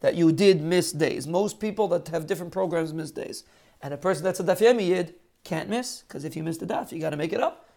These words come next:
And it might be a pressure, it might be a, I don't wanna use the word stress, but the bottom line is, you know that you're being Kevei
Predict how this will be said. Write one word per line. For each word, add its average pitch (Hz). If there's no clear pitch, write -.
And -
it -
might 127
be 139
a 143
pressure, 190
it 165
might 175
be 175
a, 165
I -
don't 147
wanna 147
use 151
the 165
word 165
stress, -
but 151
the 156
bottom 190
line 196
is, 165
you 196
know 208
that -
you're 156
being 147
Kevei 143